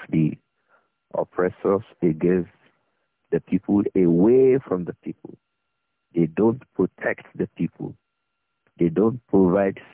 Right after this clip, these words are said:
safety. They look the other way. Ikhwa, for rulers and leaders to do that, it is from Al-Kabair. It is from Al-Kabair.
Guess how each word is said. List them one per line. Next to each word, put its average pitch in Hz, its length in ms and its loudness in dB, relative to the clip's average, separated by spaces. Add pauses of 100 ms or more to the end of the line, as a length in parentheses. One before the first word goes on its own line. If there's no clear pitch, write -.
safety. - 480 -8 (640)
They 87 120 -2
look 104 200 0 (120)
the 92 160 2
other 90 320 2
way. 82 480 0 (720)
Ikhwa, 95 580 -2 (100)
for 80 320 -2
rulers 101 420 0 (240)
and 80 220 -4
leaders 90 400 0 (160)
to 80 120 -2
do 87 220 -2
that, 80 240 -2 (1200)
it - 200 -2
is 80 100 2 (140)
from 85 400 -4
Al-Kabair. 80 840 -4 (1500)
It - 180 -16
is - 60 -8 (140)
from 82 240 0 (100)
Al-Kabair. 80 680 -4